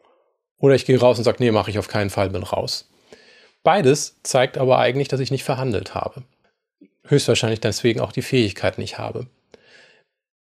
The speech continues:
Was ich meistens sehe, und das ist eigentlich auch die größte Lektion, die man wirklich verinnerlichen muss, ist, nicht da reinzugehen, und das sind auch Gespräche, also es geht hier nicht immer nur um Gehalt, es geht nicht um die großen Sachen, aber es geht einfach darum,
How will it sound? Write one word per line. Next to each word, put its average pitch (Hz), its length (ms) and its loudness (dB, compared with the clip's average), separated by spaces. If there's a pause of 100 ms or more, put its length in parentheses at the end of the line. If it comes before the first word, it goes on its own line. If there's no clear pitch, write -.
(120)
Was 143 400 -4
ich 139 100 -4
meistens 165 640 0
sehe, 143 400 6
und 131 140 -4
das 127 100 0
ist 131 180 -6
eigentlich 127 320 -4
auch 127 80 -10
die 123 140 -8
größte 135 340 2
Lektion, 139 400 2
die 139 60 0
man 117 180 2
wirklich 131 280 -2
verinnerlichen 120 520 0
muss, 104 240 -2
ist, - 320 -6 (840)
nicht 160 280 0
da 175 80 8
reinzugehen, 147 960 2 (320)
und 123 100 -6
das 117 140 0
sind - 200 -6 (180)
auch - 240 0
Gespräche, 127 520 0
also 120 120 -4
es 120 80 -8
geht 160 160 0
hier 147 100 -2
nicht 147 120 -2
immer 139 160 -2
nur 143 100 0
um 143 60 0
Gehalt, 139 300 2
es - 80 -10
geht 170 120 -4
nicht 156 140 -4
um 151 60 0
die 139 60 -2
großen 127 360 2
Sachen, 113 180 -2
aber 117 80 -2
es 117 80 -8
geht - 160 -4
einfach 156 320 -2
darum, 139 420 -2